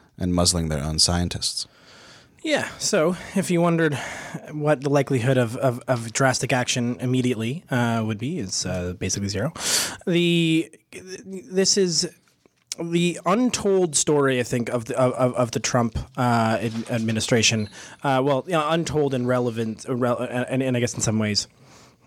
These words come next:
Speaker 2: um, in comparison to some of the other more flashy stories of, of, of his experience, is,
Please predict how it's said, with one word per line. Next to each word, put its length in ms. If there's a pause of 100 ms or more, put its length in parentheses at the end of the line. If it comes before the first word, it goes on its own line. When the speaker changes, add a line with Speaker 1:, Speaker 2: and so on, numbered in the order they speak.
(220)
Speaker 2:
um, 500 (760)
in 180
comparison 600
to 140
some 220
of 80
the 80
other 180
more 340 (140)
flashy 460
stories 340
of, 140
of, 220
of 180
his 120
experience, 440 (340)
is, 320